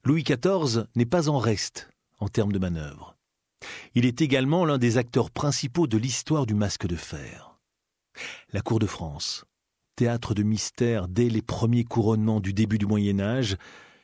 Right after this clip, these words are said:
utilise ici le huis clos du château de Versailles imposé par Louis quatorze comme un déversoir de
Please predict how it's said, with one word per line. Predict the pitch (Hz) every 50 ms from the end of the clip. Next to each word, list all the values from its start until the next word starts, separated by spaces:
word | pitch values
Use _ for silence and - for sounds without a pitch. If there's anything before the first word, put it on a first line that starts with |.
| _ _ _ _ _ _
utilise | 123 117 - 123 120 120 110 110
ici | 113 - - - 135
le | 120 107
huis | 98 101 110 113
clos | - - 127 123
du | 113 104
château | - - 120 104 - 113
de | 98 92
Versailles | 98 98 - - - - 101 98 90 87
imposé | 85 82 - 98 90 92 95
par | - - 80
Louis | 87 95 95 -
quatorze | - 92 - - 98 101 104 101 107 98 90 - - - - - - _ _ _ _ -
comme | - 110 107
un | 101
déversoir | 98 107 101 95 101 87 - - - 107 95 87 87
de | 85 98